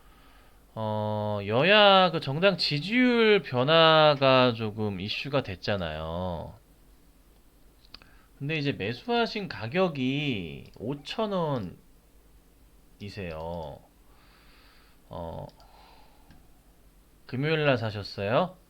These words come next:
네. 저랑 싸우자는 것 같은데? <laughs> 아, 왜 그래요? 도대체 왜 테마주 따라가고 급등한다고 따라가고 정말 죽겠네, 나도.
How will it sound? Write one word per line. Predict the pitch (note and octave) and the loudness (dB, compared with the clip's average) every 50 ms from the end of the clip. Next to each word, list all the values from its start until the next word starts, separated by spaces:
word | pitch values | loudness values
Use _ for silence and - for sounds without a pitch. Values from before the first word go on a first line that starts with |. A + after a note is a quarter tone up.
| _ - | _ -20
네. | - E2+ E2 E2 E2 D#2+ D#2 D2+ D#2+ F2+ - _ - - - - - - - - - - - | -16 -16 -14 -14 -16 -16 -18 -20 -20 -20 -20 _ -20 -20 -20 -20 -20 -20 -20 -20 -20 -20 -14
저랑 | - F#2+ F#2+ F#2+ F#2 | -10 -8 -8 -8 -8
싸우자는 | - A2+ B2 D#3 F3+ F3+ F3+ E3+ D#3 C3+ A2+ | -6 -4 -2 -2 -2 -2 -4 -4 -4 -6 -6
것 | F#2+ | -8
같은데? | F#2 E2 - - F2+ F2+ C3+ C#3+ | -8 -10 -10 -12 -10 -4 -4 -2
<laughs> | - - - - - - - - - - C#3+ - - - - - - - - - - - - - - | -4 -4 -8 -14 -20 -20 -20 -20 -14 -14 -14 -14 -14 -20 -16 -14 -14 -12 -12 -12 -14 -14 -12 -2 4
아, | D3 D#3 D3+ | 6 8 8
왜 | C3 A#2+ C3 C#3 D#3+ | 8 8 6 6 4
그래요? | F#3 A3 A#3 A3+ A3 G#3 G3 F#3+ E3 C#3+ C3 C3 C3+ | 4 2 6 6 8 8 10 8 8 6 6 4 4
도대체 | B2+ C3 C3+ D#3+ E3 - - - D3 | 2 0 -2 -2 -4 -2 0 2 4
왜 | B2+ B2+ D3 F3 | 6 6 6 4
테마주 | F#3 - - A#3+ B3 C4 B3 A#3+ G#3+ G#3 F#3+ - | 4 2 2 2 6 8 8 8 8 6 2 2
따라가고 | - G3+ G#3 A#3 A#3+ A#3 A3 G3+ F#3+ F3 E3 D#3 D3+ D3+ D#3 E3 E3+ D3+ | 4 6 6 6 6 4 6 4 4 2 0 -2 -2 -2 0 -2 -2 -2
급등한다고 | - D3 C#3+ - G#3 G#3 G#3+ G#3+ G3+ F#3+ G3 F3+ F3 E3+ | -4 -6 -6 -2 0 2 4 4 4 4 2 2 2 4
따라가고 | - F#3+ G3+ G#3+ A3 G#3 G3 F#3 F3 E3+ D3 | 4 6 6 8 8 6 6 4 2 0 -2
정말 | - C#3+ D3 D#3+ E3+ E3 D3 C#3+ | -2 -4 -2 2 2 0 0 -2
죽겠네, | - - - - F#3+ G3+ A3 A3 G#3 G3 F3+ | -8 -18 -12 -2 0 0 2 2 0 0 2
나도. | C#3 B2 A#2 A2 A2 G#2+ G#2 | 4 4 4 4 2 -2 -6